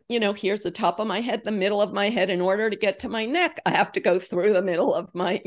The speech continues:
and that's where my mammal brain is. Isn't that amazing? Yeah. So, so,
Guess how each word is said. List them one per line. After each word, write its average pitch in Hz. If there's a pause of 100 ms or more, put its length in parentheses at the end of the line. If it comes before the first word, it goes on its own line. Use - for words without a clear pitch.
(120)
and 190
that's 175 (240)
where 180
my 165
mammal 160
brain 151
is. - (1500)
Isn't 208
that 226
amazing? 220 (340)
Yeah. 285
So, 269
so, -